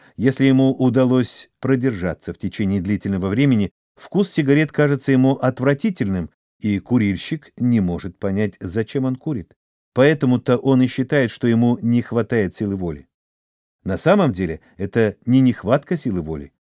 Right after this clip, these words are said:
Все, что ему нужно сделать, изменить сознание и принять абсолютно разумное решение в свете последней информации. Есть ли смысл быть здоровым, если вы при этом несчастны? В чем смысл быть богатым,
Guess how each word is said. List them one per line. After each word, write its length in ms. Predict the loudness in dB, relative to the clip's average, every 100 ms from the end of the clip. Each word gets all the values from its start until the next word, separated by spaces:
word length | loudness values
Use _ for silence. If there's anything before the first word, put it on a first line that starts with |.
| _ _ _
Все, 180 | -2 -2
что 180 | 2
ему 220 | 2 4 4
нужно 320 | 2 2 -2
сделать, 480 | 0 0 2 -2 -8 _ -10 0
изменить 580 | 0 2 2 2 0
сознание 600 | 0 -2 0 2 2 2
и 200 | 0 -2
принять 480 | 0 2 4 2 0
абсолютно 720 | -4 -4 -2 -2 0 0 0
разумное 420 | 0 0 0 2
решение 500 | 0 -2 -2 -2 -4 -10 _ _
в 60 | -6
свете 340 | -4 -4 -4
последней 600 | -8 -6 -4 -4 -6 -6
информации. 640 | -6 -6 -4 -6 -10 -20 -20 _ _ _ _ _ _ _ _ _ _ _
Есть 340 | 0 2 2 2
ли 120 | 0
смысл 640 | 2 4 4 2 2 2
быть 340 | 2 0 0 -4
здоровым, 760 | -4 0 2 4 4 0 -2 _ _
если 240 | -8 -4 0
вы 160 | 0
при 180 | 0 2
этом 320 | 2 2 -2 0
несчастны? 640 | -2 -2 -4 -4 -6 -16 _ _ _ _ _
В 80 |
чем 280 | 2 4 4
смысл 720 | 0 2 4 4 2 -2 -2 -2
быть 400 | -2 -2 -2 -4
богатым, 600 | -2 0 -2 0 -2